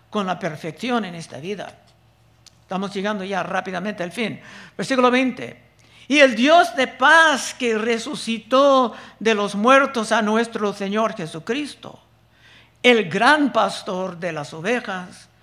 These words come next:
por la sangre del pacto eterno, os haga aptos en toda obra buena para que hagáis su voluntad, haciendo Él en vosotros lo que es agradable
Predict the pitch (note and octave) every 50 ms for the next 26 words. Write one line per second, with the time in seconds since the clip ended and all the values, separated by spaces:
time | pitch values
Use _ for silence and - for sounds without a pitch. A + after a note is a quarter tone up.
0 | _ _ _ - - - _ _ - A3 A#3 A#3 A3+ A#3 - C4+ C#4 C#4+ D4 D4
1 | C#4 C4 C4 A#3+ G#3+ G#3+ F#3+ F3 - - C#4 D4 D4+ D4+ D4+ - B3 G3+ F3+ F3+
2 | - B3 C4 C4+ C4 B3 A3+ G#3 G3 F#3 E3 C#3 - - - - - - _ _
3 | - - A#3 A#3 A#3 C4+ C#4 C#4+ C#4+ C4 B3 A3+ A3+ D4+ F4+ F#4+ F#4 - - -
4 | C#4+ G#3+ F3+ D#3+ C#3+ B2+ - - - _ _ _ - _ - G#3 G#3+ A3+ G#3+ B3
5 | C#4+ D4+ D4+ D#4 C#4+ C4+ A#3 F#3 - - - - - F3+ - - - B3 C#4 C4+
6 | B3 A#3+ A3+ F#3+ F#3 F3+ G3 A#3 C4+ C#4+ C#4 B3+ A3 G3 F#3 F3 - G3+ G3 F#3+
7 | F#3 F3+ - G3 E3+ D#3+ E3 F3 F#3+ G#3+ A3+ A3+ A3 G#3+ G3 G#3 - - - -
8 | - G#3 G#3+ F3 F#3 F#3+ E3+ F3+ D#3 - F3+ F3 D#3 B2 A2 - - - G3+ G3+
9 | - - - - - F#3 G#3+ A#3+ A#3 - B3+ C4 C#4 C#4 C4+ C4 C4+ C4 C4 C4+
10 | C4+ C4 B3+ B3 A3+ G#3+ G#3+ G#3+ - B3+ E4 D4 - - G#3 A3+ A3+ G#3+ G3 G3+
11 | G3 G3+ G#3 G3+ G3 G3+ G3+ F3 E3+ D#3+ - - - F#3 F3 E3 D#3+ D#3+ D3 C#3+
12 | D3 F3+ G#3+ C4+ C#4+ A3 G3 F3 D3+ A#2 -